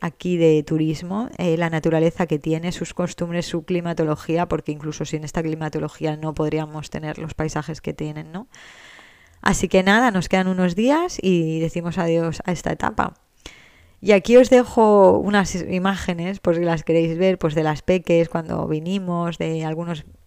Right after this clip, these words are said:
algunas salidas que hemos hecho a la naturaleza, eh, una foto del cole monísima con sus di-, con sus uniformes, eh, yo con mi amiga Jessica, que es la,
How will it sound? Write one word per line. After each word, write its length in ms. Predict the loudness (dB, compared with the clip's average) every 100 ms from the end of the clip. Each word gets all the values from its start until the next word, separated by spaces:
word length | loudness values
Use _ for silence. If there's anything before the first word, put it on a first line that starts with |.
| _
algunas 380 | -10 -8 -8 -6
salidas 400 | -4 -2 -4 -6
que 80 | -10
hemos 160 | -10
hecho 160 | -8 -6
a 40 |
la 80 | -6
naturaleza, 960 | -8 -6 -6 -4 -6 -6 -6 -6 -8 -14 -20 -20 -20 -20 -20 -20 -4
eh, 180 | 2 2
una 200 | 2 2
foto 260 | 2 6
del 160 | 6 6
cole 220 | 4 2
monísima 520 | 2 -2 -4 -4 -4
con 140 | -4 -4
sus 340 | -4 -4 -4
di-, 160 | -6 -4
con 180 | -4 -4
sus 440 | -4 -4 -4 -6
uniformes, 1080 | -6 -6 2 4 4 4 -2 -2 -4 -8 -16 _ -20 -20 -20 -20 0
eh, 500 | 8 10 10 8 8 8
yo 160 | 6
con 200 | 6 4
mi 80 | 4
amiga 320 | 0 0 -2
Jessica, 640 | 0 -2 -2 -4 0 0 2
que 140 | 0
es 80 | 0
la, 420 | -2 0 -2